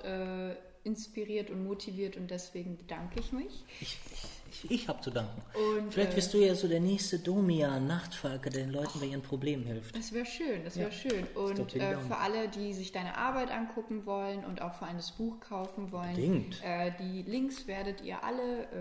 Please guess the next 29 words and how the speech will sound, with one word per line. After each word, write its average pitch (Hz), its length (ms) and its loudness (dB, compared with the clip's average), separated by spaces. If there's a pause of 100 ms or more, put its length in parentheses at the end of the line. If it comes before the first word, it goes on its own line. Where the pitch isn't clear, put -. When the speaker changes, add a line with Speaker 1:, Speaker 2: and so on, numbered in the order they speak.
(600)
Speaker 1:
äh, 214 40 -6
unten, 233 280 -2
wie 220 100 0
sagt, 269 340 0
wie 247 60 2
sagen 302 180 4
die 254 120 4
YouTuber 269 480 4
immer? 175 280 2 (1200)
Äh, 240 140 -10 (560)
klickt - 460 -4 (120)
unten 277 520 2
in 247 200 4
die 233 100 -2 (100)
Infobox, - 960 -2
ähm, 226 560 2
Speaker 2:
Ach - 60 -6
so. 127 140 -4 (280)
Speaker 1:
abonniert 269 840 4
diesen 254 300 2
Channel, 285 600 0
Speaker 2:
Ja. 294 80 -6
Speaker 1:
teilt 320 520 0
das 262 240 -2
Video, 247 280 2
aber 214 200 2
am 208 100 -2
Ende 247 380 2
folgt 233 680 -2